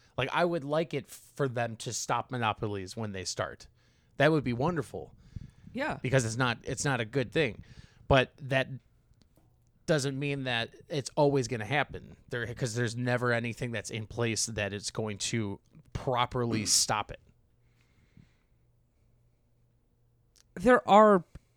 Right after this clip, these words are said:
Speaker 2: technical rules that would stop those things.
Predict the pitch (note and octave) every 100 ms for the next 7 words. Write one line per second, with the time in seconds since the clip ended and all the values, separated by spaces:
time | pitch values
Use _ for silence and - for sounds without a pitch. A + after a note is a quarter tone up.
0 | _ _ - - A3 G#3 G#3+ F#3 F3 D3+
1 | E3+ D#3+ C#3 C3 G#2 B2 _ B2+ B2+ C3+
2 | D#3+ B2+ - C#3 D#3+ - - - - D2
3 | - -